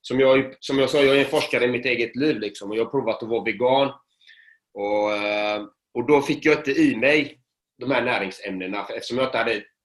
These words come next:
forskat tillräckligt i detta, så forskade jag med mig själv. Och jag blev väldigt sjuk faktiskt. Eh, det blev jag.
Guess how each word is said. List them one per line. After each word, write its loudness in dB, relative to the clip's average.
forskat -4
tillräckligt -4
i -8
detta, -6
så -16
forskade -2
jag -6
med -6
mig -6
själv. -8
Och 0
jag 0
blev -2
väldigt -2
sjuk -4
faktiskt. -10
Eh, -6
det -4
blev 0
jag. -4